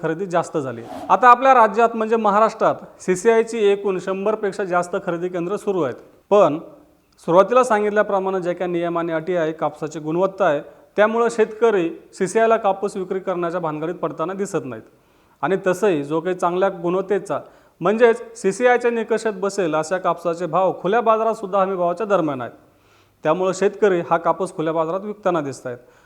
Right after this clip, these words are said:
आणि तसंही गुणवत्ता कमी असलेला कापूस हा खुल्या बाजारातच विकावा लागतो कारण सीसीआय तो घेतच नाही.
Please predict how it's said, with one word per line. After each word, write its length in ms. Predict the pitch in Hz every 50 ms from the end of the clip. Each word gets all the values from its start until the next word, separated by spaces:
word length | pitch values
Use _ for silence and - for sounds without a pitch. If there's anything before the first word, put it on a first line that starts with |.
| _ _ _
आणि 120 | 165 208 208 -
तसंही 260 | 214 208 214 247 240
गुणवत्ता 400 | 220 220 220 220 220 214 220 220
कमी 240 | 214 220 214 202 202
असलेला 340 | 196 190 196 196 190 185 180
कापूस 460 | 175 180 175 165 170 180 151 131 - - - _ -
हा 60 | 165
खुल्या 240 | 170 - 160 165 180
बाजारातच 400 | 175 175 175 175 180 170 190 175
विकावा 260 | 165 170 165 180 175 170
लागतो 280 | 170 165 165 - 175
कारण 220 | 160 165 165 175 175
सीसीआय 340 | 175 180 175 180 208 202 202
तो 120 | 202 208 202
घेतच 380 | 175 170 180 180 196 170 165 160
नाही. 160 | 139 117